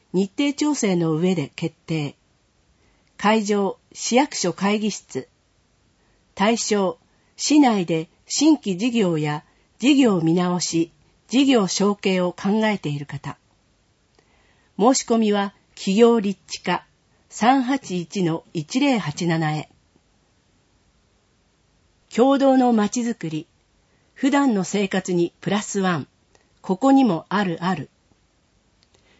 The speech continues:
詳細は市民生活課、三八一の一一二四へ。パート二十九。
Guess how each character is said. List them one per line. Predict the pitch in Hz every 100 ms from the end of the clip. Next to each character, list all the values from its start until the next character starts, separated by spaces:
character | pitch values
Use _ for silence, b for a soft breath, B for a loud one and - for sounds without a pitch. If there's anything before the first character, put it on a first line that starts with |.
| -
詳 | - 247
細 | 247 233 220
は | 214 214 _ _
市 | - 202
民 | 240 262
生 | - 233 220
活 | 202 - -
課、 | 185 - _ _ _
三 | - 214 277 285
八 | 285 - 196
一 | 190 -
の | 190 170 -
一 | 180 262 294
一 | - 180
二 | 175 185
四 | 180 170 160
へ。 | 160 _ _ _ _ _ _ _ _ _ _ _ _ _ _ _ _ _ _ -
パ | 214 262
ー |
ト | - 240
二 | 226 269
十 | 208 165 156
九。 | - 175